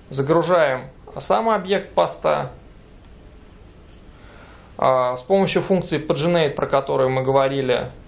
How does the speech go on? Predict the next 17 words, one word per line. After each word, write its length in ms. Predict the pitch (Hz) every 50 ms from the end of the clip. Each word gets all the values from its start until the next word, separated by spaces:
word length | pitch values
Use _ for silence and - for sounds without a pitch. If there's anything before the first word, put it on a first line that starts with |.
| - - -
э, 520 | - 127 123 123 120 120 120 120 117 - - - - - - - - - - - - - - - - - - - - - - - - - -
и 40 | -
свойства 500 | - - 147 147 151 139 - - 139 127
post 400 | - - 151 139 127 - - -
comments, 500 | - 135 135 139 139 131 120 123 - -
то 80 | - 135
есть 120 | 127 -
список 320 | - - 151 131 - 127 -
комментариев 580 | 139 135 135 135 135 139 131 131 123 120 117
данного 360 | 120 131 127 123 120 120 120 117
поста, 380 | - 127 123 - - - 123
мы 120 | 123 123 123
получаем, 560 | - 143 139 139 139 - 147 139 123 113 - - - - - - - - - - - - - -
а, 600 | - - 123 123 120 120 120 117 117 120 123 123
следующий 460 | - - 170 165 143 131 - - 135
набор 400 | 131 127 131 135 143 131 131 -
комментариев, 680 | - 143 143 156 165 - 226 240 240 214 202 185 175